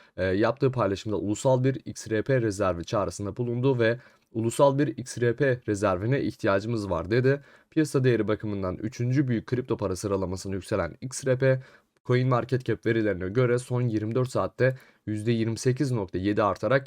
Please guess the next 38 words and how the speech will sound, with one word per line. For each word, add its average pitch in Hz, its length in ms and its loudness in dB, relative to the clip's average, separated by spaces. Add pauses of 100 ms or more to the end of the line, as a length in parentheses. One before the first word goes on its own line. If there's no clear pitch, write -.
(120)
iki 131 200 -4
nokta 131 340 0
kırk 123 220 -4
dolardan 104 500 2 (320)
işlem 104 360 -4
görmeye 107 440 0
devam 107 420 0
ediyor. 95 320 0 (1300)
Ee, 92 240 0
X - 200 -6
R 135 120 2
P 131 80 2
adına 113 300 0
durumlar 123 380 0
böyle. 98 260 2
Dediğimiz 123 300 0
gibi 101 120 -6
topluluk 123 460 -4
büyük 139 220 2
bir 110 80 0
ilgi 95 260 -2
gösteriyor 107 560 0
ve 120 180 4 (300)
burada 107 200 -2
farklı 110 380 0
ülkelere 113 420 0
de 113 60 2
artık 92 480 -4
X 101 220 -8
R 101 100 2
P'nin, 113 320 -2 (240)
e, 90 180 0
adının 120 460 0
duyulduğu, 104 680 2
e, 90 480 0
bariz 104 280 2
bir 90 60 -10
şekilde 127 460 -4